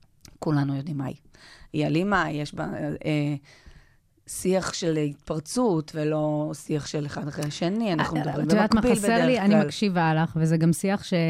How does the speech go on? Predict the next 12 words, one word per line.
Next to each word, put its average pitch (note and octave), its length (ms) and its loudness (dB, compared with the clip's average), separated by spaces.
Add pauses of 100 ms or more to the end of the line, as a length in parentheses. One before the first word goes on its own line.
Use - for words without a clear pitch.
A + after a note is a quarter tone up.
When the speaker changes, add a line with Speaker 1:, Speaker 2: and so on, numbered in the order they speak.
(680)
Speaker 2:
זה G3 200 6
המסרים F#3 580 2
שגם E3+ 360 2 (100)
העברתן, F3+ 840 4
אה, D#3 260 4
בתקשורת E3+ 680 0
ב-, D#3 300 -2
במהלך D#3+ 600 2
המאבק. D3+ 840 2 (800)
ולי F3+ 160 2
חסר G3+ 420 0
המהות, F3+ 880 4